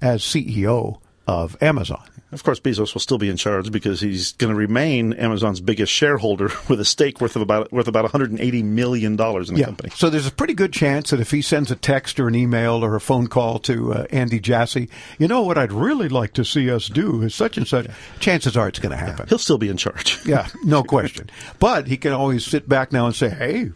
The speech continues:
Speaker 1: I'm not the C E O anymore. Blame Andy,"
Speaker 2: Mm-hmm.
Speaker 1: <laughs> when things don't go well.
Speaker 2: Speaking of Amazon, um, I had an interesting experience with, uh, their, uh, Ring division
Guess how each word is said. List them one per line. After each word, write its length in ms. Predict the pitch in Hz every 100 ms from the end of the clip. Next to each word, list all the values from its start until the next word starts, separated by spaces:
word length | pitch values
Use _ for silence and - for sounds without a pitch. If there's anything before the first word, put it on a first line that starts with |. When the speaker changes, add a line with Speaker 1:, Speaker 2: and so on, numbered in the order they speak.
| - - -
Speaker 1:
I'm 160 | 123
not 180 | 156 202
the 80 | 165
C 140 | - 156 131
E 60 |
O 120 | 127 117
anymore. 360 | 117 117 156
Blame 260 | 143 151 175
Andy," 380 | 165 165 95 - -
Speaker 2:
Mm-hmm. 840 | 95 87 123 - - - - 640
Speaker 1:
<laughs> 60 | 233
when 180 | 160 151
things 300 | - 143 107
don't 200 | 135 147
go 140 | 135
well. 400 | 135 120 73 - - - - -
Speaker 2:
Speaking 320 | - 233 233
of 80 | 170
Amazon, 680 | 139 131 113 104 85 92 117 - -
um, 160 | 101 104
I 60 |
had 120 | 135
an 60 | 160
interesting 320 | 160 135 147
experience 640 | 113 - 151 143 123 -
with, 240 | 113 101 -
uh, 180 | 107 95
their, 320 | 104 98 98
uh, 120 | 95 92 143
Ring 320 | 160 95 80 - - _ -
division 440 | 95 104 90 80